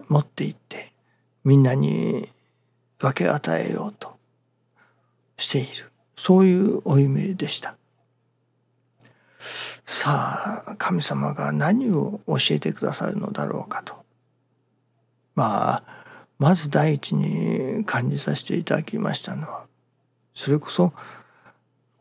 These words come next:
美味しいものですね。みんなにとって美味しいもの。そういうものを、それこそ自分の損得感情は抜きにして、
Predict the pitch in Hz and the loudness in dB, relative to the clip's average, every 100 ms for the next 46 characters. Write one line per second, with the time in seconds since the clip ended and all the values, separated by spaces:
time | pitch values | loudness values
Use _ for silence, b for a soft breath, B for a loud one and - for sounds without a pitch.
0 | _ _ 143 139 - 160 139 139 151 151 | _ _ 4 6 4 0 0 2 2 2
1 | 175 - 165 185 175 - 180 147 147 139 | -2 -4 0 2 2 -2 4 6 8 6
2 | 147 151 - 165 - 147 - 175 175 - | 2 0 -2 -4 0 0 0 2 2 2
3 | - 226 196 160 - - _ _ _ _ | 0 -2 -4 -8 -14 -18 _ _ _ _
4 | _ _ _ _ b b b b b - | _ _ _ _ b b b b b -8
5 | - 175 185 202 202 208 185 147 170 208 | 4 8 10 10 10 8 6 2 -2 -10
6 | _ _ _ _ - 151 175 220 - - | _ _ _ _ 0 2 2 0 4 6
7 | 120 139 135 127 - _ _ _ - 302 | 6 6 2 0 -4 _ _ _ -12 0
8 | 170 147 139 135 131 139 - - - - | 2 4 4 4 4 2 -2 -12 -4 2
9 | 156 165 156 - 160 185 202 - - - | 2 2 -4 -2 -2 0 -2 0 2 2
10 | 175 - - - - - | 0 -2 -4 -4 -6 -8